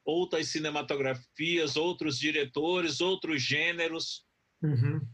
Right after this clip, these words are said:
Speaker 2: Ele, ele começou a fazer já algumas coisas na França, né? Porque, na verdade, ele tinha muito contato, né? O, o, o, ele conheceu o Trintignant, por exemplo, no Grande Silêncio, né? Do, do, do Corbucci. Muitos atores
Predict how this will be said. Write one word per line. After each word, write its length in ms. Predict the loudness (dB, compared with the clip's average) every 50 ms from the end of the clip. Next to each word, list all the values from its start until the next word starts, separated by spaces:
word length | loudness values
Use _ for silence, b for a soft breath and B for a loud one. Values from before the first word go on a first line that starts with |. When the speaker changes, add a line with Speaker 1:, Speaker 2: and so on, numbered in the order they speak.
| -14 _ _ _ _ _ _ B B B B -4
Speaker 2:
Ele, 160 | -2 -2 0 0
ele 140 | 0 0 2
começou 340 | 2 0 0 0 0 0 0
a 40 | 0
fazer 240 | 0 2 2 2
já 140 | 2 2 2
algumas 260 | 0 0 0 -2 -2
coisas 240 | 0 0 0 0 0
na 120 | -2 -2 -4
França, 440 | -4 -2 -2 0 0 0 0 -2
né? 120 | -2 -2 -4
Porque, 200 | -4 -2 -2 -2
na 180 | 0 0 -2 0
verdade, 260 | 0 -2 -2 -2 -4
ele 80 | -4 -4
tinha 260 | -4 -2 -2 0 0
muito 300 | 0 -2 -2 -4 -4 -4
contato, 600 | -2 -2 -2 -2 0 0 0 0 0 -2 -2 0
né? 140 | 0 2 2
O, 140 | 0 -2 -4 -8 B B B B B
o, 1000 | -2 0 0 0 2 2 4 4 4 4 4 4 4 4 4 4 2 2 2 2 2
o, 80 | 2
ele 80 | 0 0
conheceu 340 | 0 0 0 2 2 2 2
o 60 | 2
Trintignant, 680 | 2 0 0 2 2 2 2 2 4 2 2 2 2
por 120 | 0 0
exemplo, 240 | 2 0 0 0 0
no 100 | 0 0
Grande 240 | 2 0 0 0 -2
Silêncio, 640 | -2 0 2 2 4 2 2 0 0 0 -2 -2 -2
né? 200 | -2 0 0 0
Do, 220 | 0 0 0 0 0
do, 460 | 0 2 2 2 2 2 2 0 0
do 100 | -2 -4
Corbucci. 800 | -2 -2 -2 0 0 0 0 2 0 0 0 0 -2 -2 -2 -6 -8 B B B B _ -4
Muitos 360 | 0 0 2 2 0 0 0 -2
atores 680 | -2 0 2 2 4 4 4 2 0 -2 -4 -6